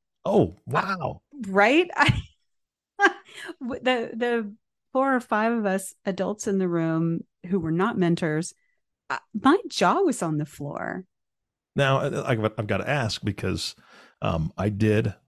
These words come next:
Speaker 1: I was part of choir and I did, uh, some private recitals and things like that. And I sang opera,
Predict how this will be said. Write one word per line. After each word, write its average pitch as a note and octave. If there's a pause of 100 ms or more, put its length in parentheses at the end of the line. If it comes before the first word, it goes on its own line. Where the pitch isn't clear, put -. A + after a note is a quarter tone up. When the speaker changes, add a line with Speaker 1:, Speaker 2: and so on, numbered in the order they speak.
(200)
Speaker 1:
I F#2
was F2+
part -
of F2+
choir F#2+
and F2
I E2+
did, F2 (200)
uh, E2
some -
private G2
recitals F#2+
and F#2+
things G2
like F#2
that. F#2+
And F2+
I G#2+
sang D#3+
opera, B2+